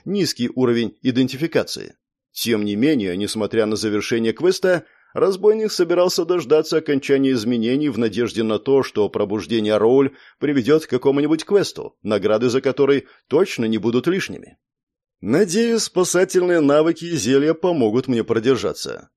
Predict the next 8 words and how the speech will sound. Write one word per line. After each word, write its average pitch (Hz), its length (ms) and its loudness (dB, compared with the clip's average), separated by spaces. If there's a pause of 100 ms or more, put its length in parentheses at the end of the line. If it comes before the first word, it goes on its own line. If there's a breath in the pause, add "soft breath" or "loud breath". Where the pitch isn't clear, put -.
подумал 110 420 0
парень, 120 520 2
не - 200 -6
зная, 160 340 0
что 104 200 -6
ближайшие 117 640 0
шесть 135 300 -2
часов 147 460 -2